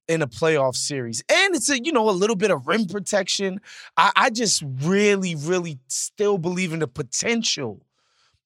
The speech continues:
of John Collins, man. And as far as what to give up, I think, I think John Collins, eh, on a team that's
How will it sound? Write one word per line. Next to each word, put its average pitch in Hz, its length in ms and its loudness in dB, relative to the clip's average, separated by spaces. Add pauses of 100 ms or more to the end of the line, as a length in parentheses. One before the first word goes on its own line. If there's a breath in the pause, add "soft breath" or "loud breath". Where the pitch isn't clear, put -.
(180)
of 156 180 0
John 147 300 2
Collins, 127 560 0
man. 110 320 -10 (240)
And 208 160 4
as 202 120 2
far 262 140 6
as 180 140 2
what 240 140 0
to 254 60 0
give 170 280 2
up, 220 200 4
I 311 100 0
think, - 180 -8 (760 loud breath)
I - 80 2 (240)
think 156 140 -4
John 190 420 4
Collins, 170 680 0
eh, 120 80 -6 (240)
on 269 180 6
a 262 60 4
team 262 500 0
that's 262 280 0